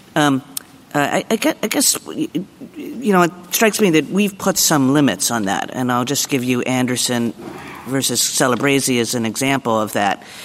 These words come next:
where we said, in fact, uh, states are limited in who they can take off a ballot. Um, and, uh, that was a case about minor party candidates.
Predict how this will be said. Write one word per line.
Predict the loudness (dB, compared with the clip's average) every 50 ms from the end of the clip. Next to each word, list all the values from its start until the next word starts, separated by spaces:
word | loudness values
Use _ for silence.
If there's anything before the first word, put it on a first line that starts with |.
| -18 -18 -16 -6 0
where | 2 4 4
we | 4 4
said, | 4 4 2 2 2 0 -4 -2
in | -2 0 0
fact, | 2 2 2 2 2 0 -2 -4 -8 -6 -2
uh, | -2 0
states | 0 0 0 0 0 0 0
are | 0
limited | 2 4 4 4 4 4 2 2 2
in | 0 0
who | 0 0 0 2
they | 2 0
can | 0 -2 -2
take | 0 0 0 0 2
off | 2 2 2 2 0 -4
a |
ballot. | -2 -2 -2 -2 0 0 0 0 -2 -4 -8 -20 -20 -20 -20 -20 -16 -6 0 2
Um, | 4 4 4 2 2 0 -2 -2
and, | 0 0 2 2 2 2 2 0 -2 -6 -4
uh, | -2 0 0 0 -2 -2
that | 0 0 0 0
was | 0 -2 -2
a |
case | -2 -2 -2 -2 -2 -2
about | 0 0 0 0 0
minor | 0 0 2 2 2 2 2 2 2 0 0 -2 -6 -16 -20 -20 -20 -20 -20 -20 -20 -20 -20 -20 -20 -20 -20 -20 -14 -6
party | -2 0 0 2 0 -2
candidates. | -4 -4 -4 -2 -2 -2 -2 -2 0 0 0 0 0 0 -2 -2 -2